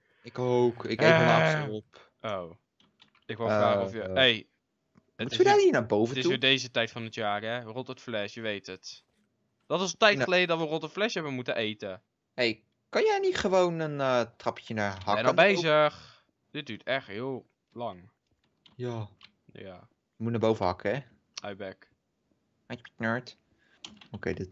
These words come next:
Speaker 1: dit kan ik sneller.
Speaker 2: Die kan ik sneller, die kan, eh, oh, die kan ik sneller, die kan ik sneller, die kan, het, eh, ik ben Moreno, die kan ik weer sneller, weer sneller, sneller, sneller. Hey, later, pik.
Speaker 1: Oké, doei.
Speaker 2: Godverdomme.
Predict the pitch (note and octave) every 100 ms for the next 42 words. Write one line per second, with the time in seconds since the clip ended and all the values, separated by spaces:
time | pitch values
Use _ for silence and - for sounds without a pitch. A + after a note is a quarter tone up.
0 | _ G2+ F#2 G2 F#2+ - F2 - F#2 -
1 | _ _ _ _ - D#3 D#3 D#3+ E3 D#3+
2 | D#3 F3 E3 E3 D3 D3+ E3+ D3 D3 -
3 | D3+ D3+ C#3+ D#3 D3 C#3+ - D#3+ D#3 B2+
4 | C3 - D3+ C#3+ D#3+ D#3+ C#3+ C3+ D3 B2+
5 | D3 - - D#3 D#3+ C#3 C#3 C#3+ C#3+ D3
6 | D#3 C#3+ B2+ D#3 D3 D3 C#3+ D#3 D3 D3
7 | A#2 C#3+ C#3 - D3+ D3 B2+ D3+ C#3+ C3+
8 | - D3 C#3 G#2 A2+ G2+ A2+ A2+ - G#2+
9 | - F#2+ G#2+ _ _ _ _ _ - A2
10 | A2+ A2+ G#2 A2 - - _ _ _ _
11 | _ _ - _ _ _ _ _ _ _
12 | _ _ _ _ _ _ _ - - -
13 | - _ _ _ _ _ _ _ _ _
14 | _ _ _ _ _ _ _ _ _ _
15 | _ C#3+ - A2+ A2+ B2+